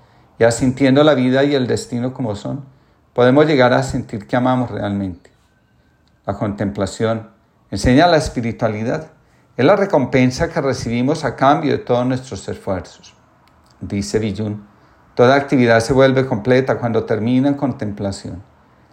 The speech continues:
La contemplación es la señal inequívoca de una vida ordenada. Por eso, los ejercicios ignacianos terminan con una meditación llamada contemplación para alcanzar amor. Se ama cuando se contempla y solo se puede contemplar aquello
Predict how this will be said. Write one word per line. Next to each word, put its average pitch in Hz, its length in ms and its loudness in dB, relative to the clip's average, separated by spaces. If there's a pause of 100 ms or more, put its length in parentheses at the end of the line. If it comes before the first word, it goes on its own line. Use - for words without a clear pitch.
(120)
La 107 80 -6
contemplación 120 800 2
es 135 80 4
la 143 140 4
señal 117 360 0
inequívoca 131 720 0
de 107 80 0
una 110 140 -4
vida 120 240 -2
ordenada. 101 540 -4 (600)
Por 104 140 0
eso, 131 260 0 (420)
los 107 160 -4
ejercicios 131 720 0
ignacianos 131 600 2
terminan 123 420 0
con 139 180 -2
una 123 180 0
meditación 120 600 -2
llamada 131 380 2
contemplación 113 920 -4
para 120 140 -2
alcanzar 101 480 -8
amor. - 320 -8 (1400)
Se - 220 2
ama 135 320 4
cuando 127 200 2
se - 140 -8
contempla 143 600 0
y 123 40 2
solo 139 300 2
se 151 100 -4
puede 170 280 2
contemplar 120 560 0
aquello 131 520 -2